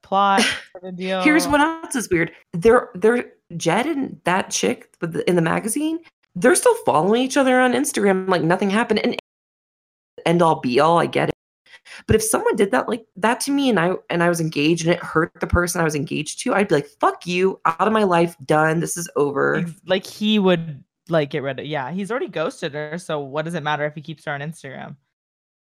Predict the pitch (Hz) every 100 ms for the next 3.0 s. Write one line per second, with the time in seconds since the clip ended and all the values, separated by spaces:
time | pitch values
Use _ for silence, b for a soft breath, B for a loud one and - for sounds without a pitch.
0 | _ _ _ _ 185 190 175 - 190 185
1 | - - _ _ _ _ _ - 170 165
2 | - 156 160 170 196 208 220 233 240 -